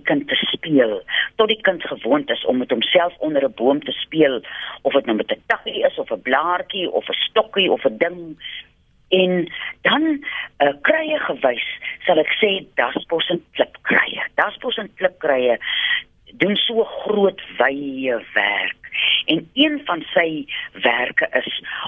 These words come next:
om angstigheid en, uh, uh, uh, oom Johannes praat, praat mos mens moenie bontsinnig wees nie. Nou, as mense praat van kinders wat nie kan stil sit nie, klink dit vir my altyd soos 'n bontsinnigheid. Die kind is binnekant te besig om net te kan dink hy moet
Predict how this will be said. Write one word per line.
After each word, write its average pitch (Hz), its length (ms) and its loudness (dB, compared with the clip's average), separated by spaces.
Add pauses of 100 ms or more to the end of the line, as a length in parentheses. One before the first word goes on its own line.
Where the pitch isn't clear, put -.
(100)
om 139 380 0 (340)
angstigheid 214 800 0 (120)
en, 156 300 0 (640)
uh, 104 320 2 (160)
uh, 95 200 -4 (480)
uh, 107 220 4 (100)
oom 151 180 2
Johannes 143 400 2
praat, 156 300 0 (280)
praat 143 240 2
mos 147 160 -2
mens 139 160 0
moenie 185 220 4
bontsinnig 151 760 0
wees 101 260 -6
nie. 104 120 -4
Nou, 107 220 0 (340)
as 131 140 -2
mense 135 340 2
praat 190 300 0
van 151 200 0
kinders 180 320 0
wat 139 140 0
nie 170 80 -2
kan 143 160 2
stil 160 300 0
sit - 180 -6
nie, 120 120 -8 (300)
klink 165 180 2
dit 165 120 -2
vir 165 80 -2
my - 60 2
altyd 170 200 -2
soos - 200 0
'n 139 60 -4
bontsinnigheid. 131 800 0 (520)
Die - 140 -8
kind 226 220 0
is 180 140 -4
binnekant 175 440 0
te - 80 0
besig 151 440 0
om 131 140 2
net 127 140 2
te - 60 -4
kan 143 180 2
dink 117 200 0
hy 131 60 0
moet 120 140 -6